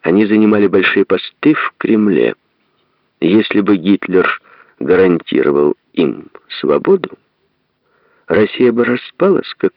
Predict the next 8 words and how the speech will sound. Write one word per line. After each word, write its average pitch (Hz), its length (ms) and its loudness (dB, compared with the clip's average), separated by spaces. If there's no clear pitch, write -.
карточный - 680 -2
домик. - 640 -6
Русские 127 500 0
не 107 140 4
умеют 90 420 2
управлять 78 560 0
сами 80 280 0
собой. - 420 -4